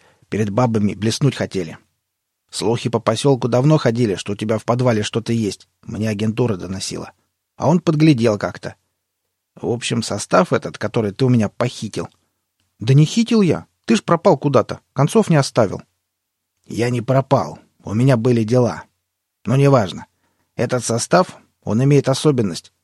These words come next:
При сильном передозе излишки начинают выводиться вместе с эякулятом". "С чем, с чем?" "С кончиной. Прости, дед, я забыл, что ты самоучка. Буду говорить на языке народа.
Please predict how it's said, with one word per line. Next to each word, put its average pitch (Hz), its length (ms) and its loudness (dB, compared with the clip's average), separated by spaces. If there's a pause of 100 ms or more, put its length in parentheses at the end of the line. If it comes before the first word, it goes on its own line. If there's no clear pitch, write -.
При 104 120 -2
сильном 127 360 2
передозе 123 580 2
излишки 127 400 0
начинают 113 460 0
выводиться 110 520 0
вместе 110 360 -2
с - 120 -6
эякулятом". 113 760 -2 (500)
"С - 140 -10
чем, 196 240 2
с - 100 -2
чем?" 180 320 -2 (320)
"С - 120 -20
кончиной. 110 720 0 (600)
Прости, 104 340 -6
дед, 98 280 -8
я 127 180 0
забыл, 120 300 2
что - 160 -6
ты - 120 -10
самоучка. 98 640 -6 (400)
Буду 131 240 -2
говорить 113 400 0
на 110 60 0
языке 104 400 -2
народа. 101 420 -2